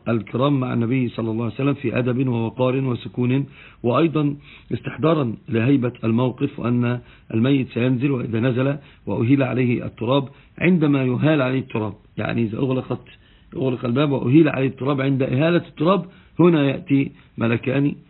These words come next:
أسودان أزرق-، أزرقان يأتيانه فيجلسانه فيقعدانه فيقولان:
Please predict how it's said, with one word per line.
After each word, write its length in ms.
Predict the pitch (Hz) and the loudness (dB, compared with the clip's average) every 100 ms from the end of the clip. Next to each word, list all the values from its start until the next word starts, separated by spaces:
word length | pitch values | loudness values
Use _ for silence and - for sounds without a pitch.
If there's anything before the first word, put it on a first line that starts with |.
| - | -20
أسودان 400 | - 113 110 127 | -8 -4 -2 0
أزرق-، 340 | 127 - 98 - | 0 -4 -8 -8
أزرقان 680 | - 101 113 - 135 139 147 - - _ | -4 -4 -4 -2 0 0 -2 -10 -20 _
يأتيانه 600 | 113 101 123 131 131 139 | -6 -2 0 0 2 0
فيجلسانه 920 | 143 117 113 104 101 127 131 127 147 151 - - | 0 -2 -2 -4 -6 -4 0 0 0 -4 -16 -20
فيقعدانه 840 | - 123 120 123 117 123 131 131 147 | -8 -4 -4 -4 -2 0 0 0 -2
فيقولان: 680 | 147 123 113 123 113 135 | -4 -6 -6 -4 -2 -2